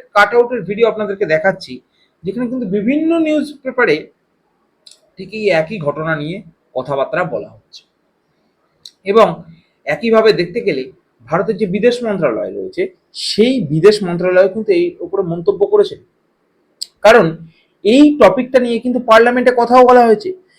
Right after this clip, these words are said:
তো এস জয়শঙ্কর স্যার কি বলছেন এ ব্যাপারে? তিনি বলছেন যে একটা ইসলামিস্ট গ্রুপ যার নাম হচ্ছে সালতানাটি বাংলা, সে কিন্তু এই সমস্ত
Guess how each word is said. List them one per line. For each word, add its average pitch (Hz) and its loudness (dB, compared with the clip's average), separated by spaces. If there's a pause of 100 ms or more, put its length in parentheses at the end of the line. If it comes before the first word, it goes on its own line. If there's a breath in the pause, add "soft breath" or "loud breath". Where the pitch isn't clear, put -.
(200)
তো - -20
এস 208 2
জয়শঙ্কর 214 4
স্যার 220 -4
কি 277 0
বলছেন 277 0
এ 254 4
ব্যাপারে? 240 0 (140)
তিনি 147 -2
বলছেন 175 4 (420)
যে 135 0
একটা 160 -4
ইসলামিস্ট 214 4 (100)
গ্রুপ 202 -2 (220)
যার 131 2
নাম 139 2
হচ্ছে 208 -2
সালতানাটি 220 2
বাংলা, 135 -2 (520)
সে 302 2
কিন্তু 254 -2
এই 226 2
সমস্ত 202 -4